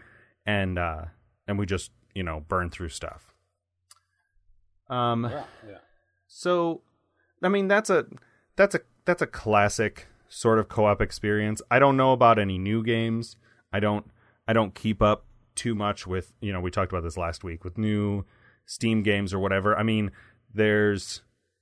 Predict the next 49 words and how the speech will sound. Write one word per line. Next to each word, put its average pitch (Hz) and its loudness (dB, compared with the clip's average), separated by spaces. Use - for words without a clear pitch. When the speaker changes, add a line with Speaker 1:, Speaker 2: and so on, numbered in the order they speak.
Speaker 1:
um, 87 -2
the 104 2
new 113 2
Fallout 101 0
game 151 -4
is 117 0
gonna 135 0
have 139 -2
some 143 -2
Speaker 2:
Right. 131 -4
Speaker 1:
co-op 131 2
mechanics, 139 -4
which 110 -4
is 98 -4
a 92 -2
whole, 101 -2
whole 117 4
Speaker 2:
Well, 107 4
Speaker 1:
new 107 2
Speaker 2:
i-, - 2
is - -
it - 0
Speaker 1:
experience 113 0
in 113 0
the 101 0
Speaker 2:
co-op 101 -2
Speaker 1:
Fallout 107 6
Speaker 2:
or - -8
is - -
it - -4
Speaker 1:
franchise, 120 0
Speaker 2:
M 120 -6
M 113 -6
O? - -6
Speaker 1:
but 104 0
say 117 2
again? 113 0
Speaker 2:
Is 127 -16
it - -16
co-op? 170 -8
Is 127 -8
it - -14
co-op 185 -4
or 110 -6
is 101 -8
it 95 -8
M 98 -8
M 85 -14
O? - -20